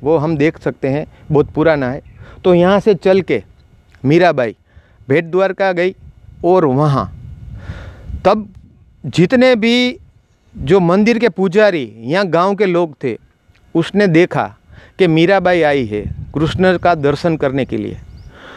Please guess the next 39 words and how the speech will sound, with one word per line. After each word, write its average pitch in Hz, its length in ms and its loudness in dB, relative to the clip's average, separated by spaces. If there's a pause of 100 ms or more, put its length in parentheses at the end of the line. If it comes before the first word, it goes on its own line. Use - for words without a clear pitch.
(200)
तो 240 80 6
मीराबाई 254 680 2
कृष्ण 240 400 -8
का 262 140 -2
दर्शन 226 440 0
करने 220 280 2
के 214 140 0
लिए 240 120 4
मंदिर 208 440 2
के 240 100 0
अंदर 214 320 2
जाती 156 380 0
है, 175 120 0
वो 202 160 0
सब 202 240 -2
लोग 196 200 2
देखते 165 360 0
हैं। 156 100 2
लेकिन 175 420 2
जैसे 208 540 2 (340)
मीराबाई 220 500 2
मंदिर 202 320 0
के 220 120 0
अंदर 214 260 2
जाती 196 360 2
है, 202 260 0 (280)
फिर 226 120 4
मंदिर 226 360 2
के 240 140 0
कपाट 202 400 2
बंद 202 320 2
हो 196 180 2
जाते 156 320 -2
हैं 98 200 -16 (1160)
और 220 320 4 (100)
काफ़ी 220 300 -4
समय 240 320 -2
के 226 140 -2
बाद 190 280 2